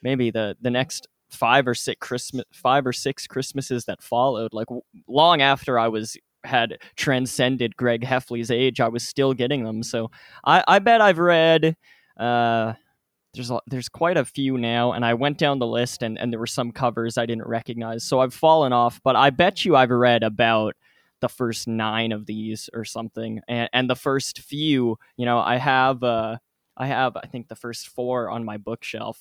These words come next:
I bet I've read those multiple times.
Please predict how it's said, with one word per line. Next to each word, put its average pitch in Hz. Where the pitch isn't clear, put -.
I 127
bet 135
I've 113
read 113
those 113
multiple 113
times. 113